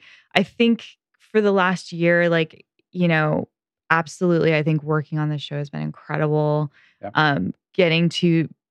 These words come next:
Speaker 1: slowly but surely work on projects that I respect and value and enjoy is big. Um, but, I mean, this is <laughs> definitely my favorite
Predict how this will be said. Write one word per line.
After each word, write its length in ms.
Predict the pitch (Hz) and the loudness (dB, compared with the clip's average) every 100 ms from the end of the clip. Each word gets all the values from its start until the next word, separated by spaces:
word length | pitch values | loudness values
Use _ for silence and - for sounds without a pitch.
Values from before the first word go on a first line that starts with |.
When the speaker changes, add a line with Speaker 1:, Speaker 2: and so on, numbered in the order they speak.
| _ | _
Speaker 1:
slowly 400 | - - 175 170 | -8 0 2 4
but 140 | 165 156 | 2 0
surely 280 | 180 170 165 | 2 2 2
work 240 | 156 156 | 0 0
on 120 | 156 | -2
projects 400 | 147 156 156 147 | 0 -2 -2 -4
that 100 | - | -4
I 60 | 151 | -2
respect 640 | 151 151 - 147 156 - | -2 -6 -4 -4 -4 -6
and 140 | 151 151 | -4 -2
value 420 | 143 143 151 147 | 0 0 0 0
and 100 | 143 | 2
enjoy 640 | 143 147 143 143 147 147 143 - - _ - | 0 0 0 0 0 -2 -4 -14 -20 _ -6
is 160 | 156 | -6
big. 540 | 143 - 151 151 151 151 - - - | -4 -2 0 0 0 -4 -18 -16 -6
Um, 580 | 151 147 160 160 151 - _ | -2 0 0 0 -2 -8 _
but, 300 | 151 151 - - | 0 2 -2 0
I 40 | |
mean, 140 | 175 170 | 2 2
this 140 | 170 | 2
is 120 | 175 | 0
<laughs> 80 | 151 | 0
definitely 540 | 175 226 440 320 392 311 - | 0 0 -2 -2 -2 -2 -2
my 160 | 185 185 | -2 0
favorite 540 | - 175 175 180 | 0 0 2 0